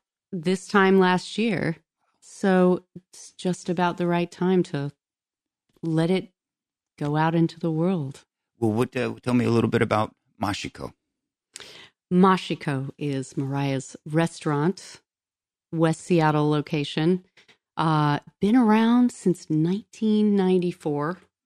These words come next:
Speaker 1: Remarkable
Speaker 2: Yeah.
Speaker 1: for a sushi restaurant that in two thousand nine proclaimed that they would only sell sustainable seafood choices.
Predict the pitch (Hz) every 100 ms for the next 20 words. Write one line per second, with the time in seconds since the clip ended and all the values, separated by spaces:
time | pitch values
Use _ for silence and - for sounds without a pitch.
0 | _ _ _ _ _ 202 220 220 214 226
1 | - 226 165 131 156 165 67 - _ _
2 | _ _ _ _ - 190 180 - 185 -
3 | 165 165 - 165 156 - - 170 160 165
4 | 170 156 - 277 285 233 202 202 190 196
5 | 160 151 160 180 - _ _ _ _ _
6 | _ - 185 - 180 160 151 196 208 -
7 | 175 165 165 170 175 170 - 170 185 202
8 | 208 208 - - 156 151 156 - _ -
9 | 165 - - - 165 170 160 165 - -
10 | 147 - 139 135 139 _ _ _ - 147
11 | 143 - 127 -